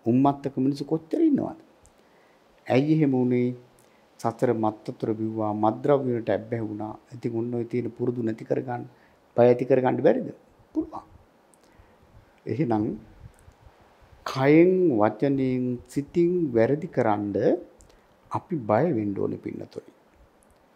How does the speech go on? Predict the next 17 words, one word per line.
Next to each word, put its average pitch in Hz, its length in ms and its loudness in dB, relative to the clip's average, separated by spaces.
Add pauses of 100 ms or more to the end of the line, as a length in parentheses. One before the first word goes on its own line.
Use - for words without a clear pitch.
(260)
ඔන්න 170 220 -2
ජීවිතයට 135 580 -2 (240)
පිළිසරණ. 131 580 -4 (840)
කරුණු 135 320 -4
තුනක් 143 340 -6
කිව්වා. - 340 -12 (3000)
ජීවිතයට 123 800 0 (480)
ධර්මයෙන් 117 560 0 (100)
රැකවරණය 117 640 2
හදාගන්න 107 600 0
ඕන 101 220 -4
නම් 120 260 -2 (1200)
අංක 110 320 -2
එකට 120 320 -2
සද්ධාව 104 600 -2
තියෙන්න 92 380 -8
ඕන. 101 200 -8